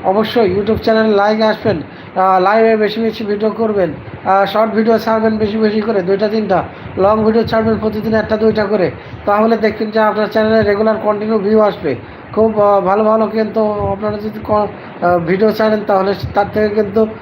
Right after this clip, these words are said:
মোটামুটি যদি ভিউ আসে এক লাখ দু লাখ করে, তাও কিন্তু আপনার প্রতি মাসে, আহ, বিশ থেকে তিরিশ হাজার টাকা করে এর মধ্যে, এর থেকে ইনকাম করতে পারবেন। তো আজকে আসলে অনেক কথা হয়ে গেছে, আজকে এই পর্যন্ত শেষ করছি। সবাই ভালো থাকবেন।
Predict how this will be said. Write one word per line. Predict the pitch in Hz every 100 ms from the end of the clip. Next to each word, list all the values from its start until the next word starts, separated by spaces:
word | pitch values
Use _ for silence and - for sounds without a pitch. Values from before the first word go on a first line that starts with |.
| - -
মোটামুটি | 202 214 214 220
যদি | 214 208
ভিউ | 190 214
আসে | 220 208
এক | 214 208
লাখ | 208
দু | 202 208
লাখ | 202 -
করে, | 214 175
তাও | 190 202
কিন্তু | 202 202 220
আপনার | 190 214 202
প্রতি | 214 214
মাসে, | 202 185 202 160 - - - -
আহ, | 190 185 185 165
বিশ | 202
থেকে | - 226
তিরিশ | 220 226 202
হাজার | 220 220
টাকা | 220 220
করে | 208 220 214
এর | 202
মধ্যে, | 202 220
এর | 208
থেকে | 208 233
ইনকাম | 214 202 202
করতে | 202 190 196
পারবেন। | 165 143 - - - -
তো | 202
আজকে | 208 202 - 233
আসলে | 208 220 233
অনেক | 208 208 208
কথা | 214 214
হয়ে | 208 226
গেছে, | 226 208 233 233 - - -
আজকে | 202 202 214
এই | 196
পর্যন্ত | 208 214
শেষ | 214 220 214
করছি। | 233 226 247 226 - - - - - - - -
সবাই | 165 196
ভালো | 185 202 208
থাকবেন। | 220 240